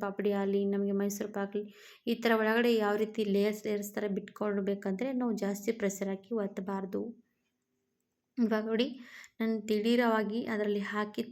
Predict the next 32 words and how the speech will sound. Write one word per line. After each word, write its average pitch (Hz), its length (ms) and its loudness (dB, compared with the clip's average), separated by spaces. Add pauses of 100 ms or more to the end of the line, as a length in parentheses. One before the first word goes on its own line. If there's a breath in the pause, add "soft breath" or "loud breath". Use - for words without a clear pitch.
(100)
ತಕ್ಷಣ 220 400 -4
ನಾನು, 233 280 2
ನಾನೀಗ 208 400 -2
ಈ 226 80 0
ರೀತಿ 208 360 0
ಕಟ್ 202 340 -2
ಮಾಡ್ತಾ 208 300 -2
ಇದ್ದೀನಿ. 196 220 0
ಯಾಕಂದರೆ 226 420 0 (420 loud breath)
ಇದು 226 160 0 (120)
ಜಾಸ್ತಿ 220 460 -2
ಹೊತ್ತು 240 340 -4
ಬಿಟ್ವಿ 208 400 -2
ಅಂದರೆ 202 200 0
ಹಾರ್ಡ್ 202 380 0
ಆದಮೇಲೆ 208 440 0
ಅದು 214 120 -2
ಕಟ್ 208 260 -6
ಮಾಡೋದಕ್ಕೆ 202 400 -4
ಪೀಸಸ್ 202 500 0
ಕರೆಕ್ಟಾಗಿ 202 480 -2
ಬರೋದಿಲ್ಲ. 208 640 0
ಹಾಗಾಗಿ 208 360 -4 (480 loud breath)
ಈ - 100 -4
ರೀತಿ 226 220 2
ಸ್ವಲ್ಪ 214 340 -2 (120)
ತಣ್ಣಗಾಗೋಕ್ಕಿಂತ 214 1000 0
ಮುಂಚೆನೇ 240 480 0
ನಾವು 233 180 2
ಈ 202 40 0
ರೀತಿ 208 280 0
ಕಟ್ 202 280 -4